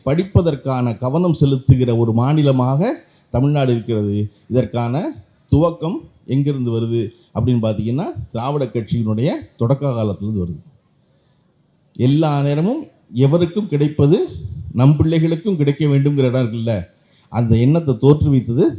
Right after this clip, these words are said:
திராவிட முன்னேற்ற கழகம், திராவிடர் கழகம், பெரியாரும் அண்ணாவும். அதனால தான் அண்ணா வந்து ஆயிரத்தி தொள்ளாயிரத்தி இருபத்தெட்டுல நடந்து கண்ட கனவு பெண்களுக்கு சொத்துல சம உரிமை என்பது.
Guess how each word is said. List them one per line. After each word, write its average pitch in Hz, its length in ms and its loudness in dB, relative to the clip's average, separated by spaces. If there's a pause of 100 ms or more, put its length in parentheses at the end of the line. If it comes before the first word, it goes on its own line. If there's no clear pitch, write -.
(120)
திராவிட 117 320 2
முன்னேற்ற 104 340 2
கழகம், 87 320 -6 (280)
திராவிடர் 113 340 0
கழகம், 92 300 -6 (280)
பெரியாரும் 117 520 2
அண்ணாவும். 104 420 0 (480)
அதனால 123 320 0
தான் 156 220 -4
அண்ணா 151 380 2
வந்து 139 300 0 (300)
ஆயிரத்தி 147 320 -4
தொள்ளாயிரத்தி 135 320 -2
இருபத்தெட்டுல 127 920 -2
நடந்து 120 400 -2
கண்ட 123 260 0
கனவு 151 540 0 (240)
பெண்களுக்கு 151 480 2
சொத்துல 127 380 -2
சம 127 240 0
உரிமை 127 300 4
என்பது. 101 280 2